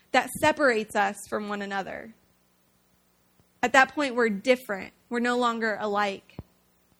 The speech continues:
But boasting in Christ, in what he has done in my life and what he is doing in your life, that unifies us. That brings us together. Now we're all on the same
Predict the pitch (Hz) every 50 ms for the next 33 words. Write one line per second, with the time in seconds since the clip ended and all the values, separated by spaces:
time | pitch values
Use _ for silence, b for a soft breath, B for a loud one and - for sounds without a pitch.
0 | b b b b b b 262 269 262 277 269 302 311 - - 349 320 302 262 240
1 | - - 285 254 262 240 247 - - - - 247 254 254 254 240 262 - - 285
2 | 285 285 277 247 214 269 262 254 254 254 247 - 233 220 214 214 226 233 254 277
3 | 294 285 285 277 277 277 277 - - 240 226 220 226 214 226 226 247 240 233 226
4 | 214 196 240 247 254 254 254 247 233 208 208 208 208 220 240 262 277 277 269 269
5 | 254 247 247 - B B B B B - 247 - - - 226 220 214 254 277 302
6 | 311 311 302 - 269 220 208 196 196 185 202 190 190 - - 247 214 202 240 254
7 | 277 294 302 285 285 254 247 - - 285 214 247 254 233 247 240 240 247 269 294
8 | 294 302 262 - 233 247 254 269 277 269 - 254 247 233 233 233 - - 233 220
9 | 220 214 214 214 220